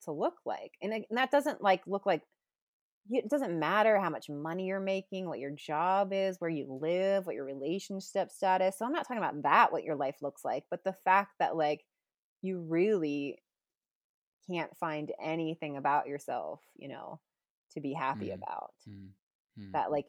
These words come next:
Speaker 1: when I say, "What can you acknowledge yourself for?" You, your mind goes blank. When you're like, "What brings you joy?" That you can't think of anything.
Speaker 2: Yeah, well, uh, what I hear in this, and maybe this is the joy that you, you are, is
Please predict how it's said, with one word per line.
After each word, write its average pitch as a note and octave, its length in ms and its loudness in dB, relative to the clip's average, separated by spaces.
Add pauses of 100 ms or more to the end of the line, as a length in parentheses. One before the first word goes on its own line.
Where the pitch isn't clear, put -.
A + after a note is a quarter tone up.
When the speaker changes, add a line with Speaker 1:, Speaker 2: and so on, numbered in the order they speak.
Speaker 1:
when D3 160 -8
I D3 100 -8
say, D3 260 0
"What D3 180 -4
can E3 100 -8
you C#3+ 100 -2
acknowledge C#3 540 -2
yourself G#2 540 -8
for?" - 320 -12
You, C#3 200 -8
your C3+ 180 -8
mind C#3 320 -10
goes C3+ 200 -8 (120)
blank. A#2+ 340 -6 (580)
When D3 200 -4
you're C#3+ 160 -2
like, C#3+ 240 0
"What D3+ 180 0
brings D3+ 300 -4
you C#3+ 80 -4
joy?" C3+ 480 -4
That - 120 -10
you C#3+ 100 -12
can't - 380 -12
think D#3 220 -12
of C#3 140 -10
anything. - 640 -20 (920)
Speaker 2:
Yeah, G#2+ 420 -8
well, G#2 360 -4
uh, G2 200 -4
what G2+ 580 -6
I G2+ 160 -2
hear G2 260 -4
in F#2 160 -6
this, F#2 240 -8
and F#2 200 -10
maybe F#2+ 340 -6
this F#2 240 -12
is F#2 400 -12 (760)
the A2+ 120 -14
joy G2 360 -6
that D#2+ 160 -8
you, F#2+ 400 -4
you G2+ 260 -4
are, F#2 280 -4
is G2 380 -8